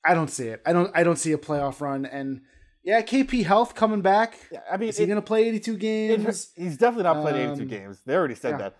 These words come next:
Speaker 2: But it hurts me. It hurt me to,
Speaker 1: Yeah.
Speaker 2: to say it. And I was like, "Oh, you know, they might actually be kinda good this year." But you do have those, they have those sneaky teams of, I'd say it's Dallas,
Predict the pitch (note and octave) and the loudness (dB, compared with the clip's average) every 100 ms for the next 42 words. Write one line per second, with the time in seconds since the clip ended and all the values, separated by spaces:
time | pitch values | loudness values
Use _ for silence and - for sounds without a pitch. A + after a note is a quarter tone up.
0 | _ C#3 D3+ C3+ _ - F3+ C#3+ G3+ G3+ | _ -2 0 0 _ -8 -8 0 0 0
1 | E3 D#3 C#3+ D#3 E3 F#3 F#3 D3+ B2 B2 | -4 -4 -4 -6 -4 -2 -2 -4 -4 -4
2 | G#2+ G2 A#2+ A2+ B2 G#2 G2 B2 C3 C3 | -6 -8 -14 -8 -8 -8 -10 -8 -8 -8
3 | C3+ A2 - D#3 B2+ - - C3+ C3 B2+ | -10 -12 -12 -10 -12 -14 -10 -8 -6 -8
4 | A2 B2 A#2+ A2+ - A2+ F#2+ G2+ G2 G2 | -4 -4 -4 -8 -14 -16 -14 -14 -14 -16
5 | F#2+ _ _ _ - G#2 A2+ F#2+ F2+ A2 | -20 _ _ _ -20 -18 -16 -16 -10 -10
6 | G2 F#2 - F2+ F2+ F#2 _ _ _ _ | -10 -16 -20 -20 -20 -20 _ _ _ _
7 | _ - A#2+ A2+ - _ C3 C3 G3 F3 | _ -6 -2 -2 -6 _ -12 -4 -2 0
8 | E3 D#3 D#3+ - - _ _ _ _ _ | 0 0 -4 -6 -20 _ _ _ _ _
9 | E3 E3+ G3+ F#3 E3 E3+ F3 F3 C#3+ D3 | -4 -2 0 -2 -6 -10 -10 -10 -10 -10
10 | C3+ C3 A#2+ A2+ C3+ - C3+ A#2+ G2 G2 | -8 -6 -6 -4 -8 -6 -8 -8 -12 _
11 | C3 C#3 D3 C#3+ - | -2 0 0 -2 -8